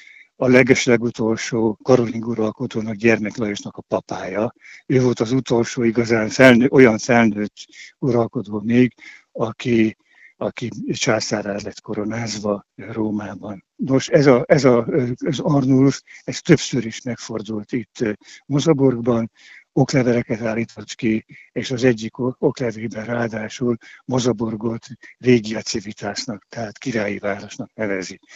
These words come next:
Tehát ez úgy néz ki, hogy ez azt jelenti, hogy amikor ő Pannoniában tartózkodott, pannoniai tartományában tartózkodott, akkor, akkor ő ezt a helyet tekintette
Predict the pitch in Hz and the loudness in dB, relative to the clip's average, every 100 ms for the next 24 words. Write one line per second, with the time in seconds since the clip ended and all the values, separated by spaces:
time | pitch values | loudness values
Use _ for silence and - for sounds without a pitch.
0 | - - - 110 - 120 113 - - - | -20 -16 -6 -4 0 0 -2 -10 -20 -8
1 | 185 131 110 107 - 131 110 107 104 117 | -2 0 0 -4 -4 -4 -4 -4 -2 -2
2 | - 117 110 110 - 101 101 98 - - | -4 -8 -8 -8 -8 -6 -8 -12 -20 -20
3 | - - 117 101 - 110 107 131 127 120 | -20 -12 -10 -8 -6 -4 0 4 6 4
4 | 117 113 107 110 - 113 - 120 - 135 | -2 -2 -4 -8 -8 -8 -6 -8 -6 -4
5 | 135 147 _ _ - 113 113 110 123 190 | -2 -4 _ _ -4 -2 -2 -6 -8 -6
6 | 123 170 294 117 110 104 135 131 135 113 | -2 -2 -2 -2 -2 0 0 0 -2 -6
7 | 113 113 104 101 98 131 - 127 - 110 | -4 -6 -6 -12 -6 -6 -6 -8 -6 -6
8 | 123 _ - - - - 120 - - 120 | -6 _ -20 -20 -20 -10 -8 -8 -8 -2
9 | 117 113 - _ - - _ - 127 - | 0 -2 -8 _ -20 -20 _ -10 -10 -6
10 | 113 127 - 131 123 117 123 - - 110 | -4 -4 -4 -4 -2 -4 -6 -12 -6 -6
11 | 107 _ - _ 131 120 - 120 113 110 | -6 _ -20 _ -10 -10 -2 0 0 -4
12 | - 131 101 113 - 107 - 107 _ 110 | -6 -8 -4 -6 -4 -12 -8 -8 _ -6
13 | 107 | -6